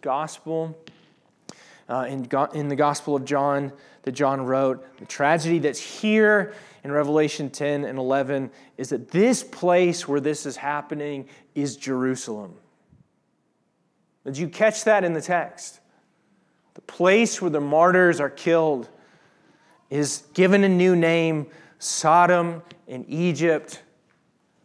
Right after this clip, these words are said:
but it is the place where the Lord was crucified.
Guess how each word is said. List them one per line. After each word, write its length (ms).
but 120
it 100
is 160
the 100
place 500
where 120
the 80
Lord 360
was 160
crucified. 840